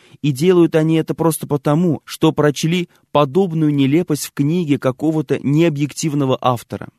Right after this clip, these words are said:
Поэтому сегодня существует острая необходимость изложить исламскую историю в соответствии с программой приверженцев сунны и общины,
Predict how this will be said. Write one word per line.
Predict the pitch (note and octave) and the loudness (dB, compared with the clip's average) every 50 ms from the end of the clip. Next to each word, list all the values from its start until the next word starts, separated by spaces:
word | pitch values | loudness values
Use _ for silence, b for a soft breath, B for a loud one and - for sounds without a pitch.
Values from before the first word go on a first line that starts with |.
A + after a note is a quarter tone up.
| _ _ _ _ _ _ | _ _ _ _ _ _
Поэтому | - B2 C3 D3 D3+ - C3+ C3+ C3 | 0 2 2 2 2 0 -2 -2 -2
сегодня | B2 - - B2+ A#2+ C#3 E3 D#3+ B2+ A2 - - b b b b b | -2 -2 -2 -2 0 0 0 0 -2 -4 -8 -10 b b b b b
существует | - - - C#3+ C3+ - D3+ C#3 - - D#3+ F3+ F3+ E3 D#3 - - - | -10 -6 -4 -4 -2 -2 -4 -4 -4 -2 0 0 2 0 0 -2 0 2
острая | D#3+ F3 E3+ - - D#3+ D3+ C#3+ | 4 4 4 2 0 -2 0 0
необходимость | C#3 C3+ C3 B2 - - C#3+ C3+ B2+ A#2+ D3+ E3 D3 A#2+ A2 - - b b b b _ - | 2 0 0 -2 -2 -2 -4 -2 -2 -2 -2 -2 -2 -2 -4 -6 -10 b b b b _ -4
изложить | D3 C#3+ C3+ C3 C#3+ D3 D3 C3+ D3+ F3+ E3 - _ | -2 -2 0 0 0 2 2 2 0 -2 -4 -4 _
исламскую | - C3+ - - C#3 D3 D3+ D#3 D3 - - - C3+ C3 C3 - | -6 -6 -4 -2 -2 0 0 0 -2 -4 -2 -2 0 0 0 0
историю | B2+ B2+ - - - D#3+ E3 D3+ C#3 C3+ A#2+ | -2 -4 -2 0 2 2 2 4 2 0 -2
в | - | -2
соответствии | - C#3 B2 B2 - - B2 C3+ E3 D#3+ - - C#3+ C#3 | -2 -2 -2 -2 -2 -2 -2 -2 -2 -2 -4 -4 -4 -4
с | C3 - | -4 -4
программой | - C3 B2+ A#2+ A#2+ B2+ C#3+ D#3 D3+ C#3+ C#3 C3+ | -4 -4 -4 -2 -2 -2 -2 -2 -2 -2 -4 -4
приверженцев | C3 - B2+ B2 A#2 B2+ D3+ C#3+ B2+ C3 C3+ B2+ - C3+ B2+ - | -4 -2 -2 -2 0 0 0 -2 -2 -4 -6 -6 -6 -8 -8 -8
сунны | - - - - D#3+ D#3+ D#3 C#3+ C#3 - _ | -8 -8 -4 -4 -2 -2 -2 -2 -4 -4 _
и | - C3+ C#3 | -2 0 0
общины, | C3+ C3 - - - - D3 C3 A2+ F#2+ E2+ | 0 -2 -4 -6 -4 -2 -2 -2 -2 -4 -8